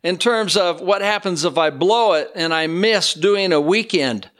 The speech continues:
here or there, well, that's a good question because it comes down to the mindset and skill set, and we just need to really think about both. And the mindset is being determined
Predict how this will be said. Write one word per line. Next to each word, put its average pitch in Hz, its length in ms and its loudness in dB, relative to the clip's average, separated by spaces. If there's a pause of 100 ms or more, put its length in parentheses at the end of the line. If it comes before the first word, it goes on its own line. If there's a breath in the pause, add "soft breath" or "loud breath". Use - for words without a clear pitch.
(120)
here 180 300 0
or 143 60 2
there, 139 220 2
well, 139 140 2
that's 220 260 0
a 240 60 0
good 220 180 0
question 202 500 -2
because 165 340 -2
it 180 100 -6
comes 220 280 -2
down 202 260 0
to 180 100 -2
the 175 80 0
mindset 185 580 0
and 139 180 -2
skill 214 420 2
set, 139 420 0 (460)
and 180 180 0
we 196 140 2
just 202 240 0
need 208 160 2
to 175 60 2
really 190 240 2
think 220 260 -2
about 156 420 -2
both. 180 520 -2 (260)
And 175 400 -4
the 165 160 4
mindset 196 560 0
is 147 140 0
being 214 360 0
determined 170 920 -2